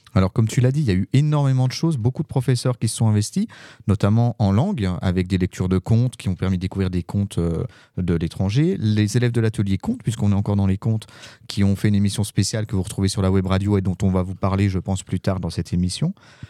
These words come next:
Euh, il y a eu également des enregistrements de livres audio, donc c'est-à-dire que les élèves ont lu des contes, euh, qui ont, pour certains, plusieurs siècles d'existence. Donc, ils les ont lus pour les partager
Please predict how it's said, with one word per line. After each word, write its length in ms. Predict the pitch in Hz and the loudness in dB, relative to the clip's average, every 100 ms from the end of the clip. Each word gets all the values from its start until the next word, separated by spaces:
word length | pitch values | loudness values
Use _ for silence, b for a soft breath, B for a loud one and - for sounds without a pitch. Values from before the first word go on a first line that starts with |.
| B | B
Euh, 380 | 92 90 87 90 | 0 2 2 0
il 80 | 92 | 0
y 80 | 104 | 2
a 40 | |
eu 300 | 104 113 117 104 | 2 2 0 0
également 560 | 98 101 101 110 117 | 0 2 2 2 0
des 280 | 117 101 90 | 0 0 0
enregistrements 840 | 104 110 107 104 - 113 117 117 | 2 2 0 -2 -2 2 2 2
de 120 | 104 95 | 0 0
livres 360 | 92 147 165 | 2 2 2
audio, 320 | 143 104 117 170 | 0 0 -2 -2
donc 140 | 120 107 | -4 0
c'est-à-dire 240 | 101 127 | 0 2
que 80 | 107 | 0
les 200 | 92 98 | 0 2
élèves 320 | 107 117 107 - b b - | 2 2 0 -6 b b -2
ont 160 | 104 98 | 2 4
lu 300 | 113 139 135 | 4 2 0
des 200 | 104 104 | 0 0
contes, 540 | - 123 120 113 - - 98 | 0 2 2 0 -4 -10 -2
euh, 380 | 95 92 95 90 | 0 2 0 -2
qui 220 | - 98 | -4 0
ont, 200 | 104 110 - - | 0 0 -4 -12
pour 160 | - | -8
certains, 260 | - 101 107 | -6 -2 -2
plusieurs 380 | 98 92 92 - | -2 -2 -2 -4
siècles 420 | - 143 - 92 - B B | -4 -4 -2 -4 -6 B B
d'existence. 640 | 104 101 98 - 269 - - | 0 0 -2 -4 -6 -8 -6
Donc, 280 | 104 92 - | -4 -4 0
ils 120 | 123 | 0
les 120 | 107 | 2
ont 100 | 107 | 2
lus 140 | 110 107 | 0 0
pour 160 | 104 | 0
les 100 | 101 | 0
partager 520 | 98 98 98 92 104 | -2 -2 -2 0 0